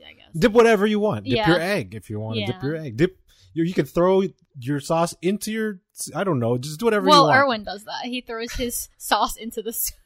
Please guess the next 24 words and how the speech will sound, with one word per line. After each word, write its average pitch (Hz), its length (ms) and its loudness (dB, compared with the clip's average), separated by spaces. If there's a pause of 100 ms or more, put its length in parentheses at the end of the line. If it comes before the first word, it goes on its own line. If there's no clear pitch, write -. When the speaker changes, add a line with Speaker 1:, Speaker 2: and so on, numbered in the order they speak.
(180)
Speaker 2:
He 139 100 -4
throws 156 280 2
everything 135 440 -6
in 92 120 -14
there. 85 220 -14 (200)
Um, 123 380 -4
and 135 380 -4 (360)
s-, - 160 -20
what 160 200 -2
I 160 160 0
was 156 180 -8
gonna 160 160 -4
say 160 140 -4
though 165 220 -4
is, 131 200 -4
uh, 123 200 0
the 113 180 -4
one 151 500 -6 (100)
I 139 120 -4
like 147 240 -4
to 123 100 -8
get 110 460 -8
is 127 720 -8
Speaker 1:
Sukiyaki. 214 800 -20